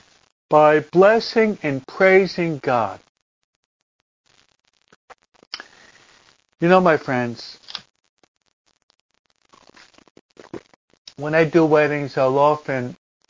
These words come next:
summarize one of the key concepts of Venerable Fulton J. Sheen. He wrote more than sixty books.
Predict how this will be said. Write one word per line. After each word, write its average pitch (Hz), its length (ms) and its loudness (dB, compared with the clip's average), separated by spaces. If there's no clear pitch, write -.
summarize 131 1160 -2
one 135 260 0
of 120 160 -6
the 127 140 -4
key 151 260 -2
concepts 143 880 -4
of 123 260 -4
Venerable 147 560 0
Fulton 160 360 0
J. 131 200 0
Sheen. 120 360 -8
He 165 100 0
wrote 151 320 4
more 143 200 2
than 135 180 -4
sixty - 520 0
books. - 600 -2